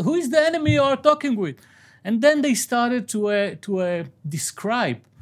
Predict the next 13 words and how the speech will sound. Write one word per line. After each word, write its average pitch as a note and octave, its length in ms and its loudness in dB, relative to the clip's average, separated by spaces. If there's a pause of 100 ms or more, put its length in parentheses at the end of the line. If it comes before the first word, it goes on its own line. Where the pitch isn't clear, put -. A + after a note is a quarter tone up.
(420)
a D#3+ 60 -8
full A3 380 -4
massive F#3+ 800 -6 (100)
Soviet D#3+ 640 -4
or C3+ 160 -4
Russian, D#3+ 640 -2
uh, D3 280 -2
uh, D#3 40 -10
invention, E3 840 -2 (500)
uh, C#3 40 -2 (120)
attack E3+ 400 -4
over D3 300 -4
Poland F3 720 -4